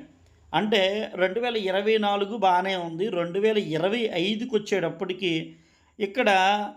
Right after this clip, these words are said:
ఆ, అభ్యర్థులకు ఖచ్చితంగా ఇది ఊరట కలిగించేది, దాంట్లో ఏమాత్రం సందేహం అయితే కనుక లేదు. ఇది అభిప్రాయం. ఇక్కడ మీరు ప్రతి ఒక్కరు కూడా ఆలోచన చేయండి. నేను మీకు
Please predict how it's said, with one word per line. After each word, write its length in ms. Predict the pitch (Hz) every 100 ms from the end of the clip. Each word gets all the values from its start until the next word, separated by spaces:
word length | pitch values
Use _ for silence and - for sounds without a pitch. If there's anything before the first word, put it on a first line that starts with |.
| _ _ 180
ఆ, 200 | 170 165
అభ్యర్థులకు 920 | 165 156 139 160 247 202 214 214 214
ఖచ్చితంగా 1160 | 190 185 - - 247 - 226 220 208 226 247 254
ఇది 160 | 208
ఊరట 440 | 226 175 196 226 226
కలిగించేది, 720 | 202 190 190 185 156 175 180
దాంట్లో 360 | 160 165 175 196
ఏమాత్రం 680 | 165 175 208 240 - 247 254
సందేహం 500 | 220 190 196 190 185
అయితే 260 | 180 165
కనుక 200 | 165 202
లేదు. 260 | 190 156 - -
ఇది 120 | 196 180
అభిప్రాయం. 360 | 175 214 - - 214 190
ఇక్కడ 560 | - 220 190 175 190 - -
మీరు 220 | 185 190
ప్రతి 380 | 180 180 175 220
ఒక్కరు 400 | 196 180 - 196
కూడా 380 | - 185 208 208
ఆలోచన 520 | 156 156 185 208 208 185
చేయండి. 840 | 160 170 165 151 127 127 175 254 - _ - _
నేను 260 | 180 214 233
మీకు 680 | 233 233 233 202 196 214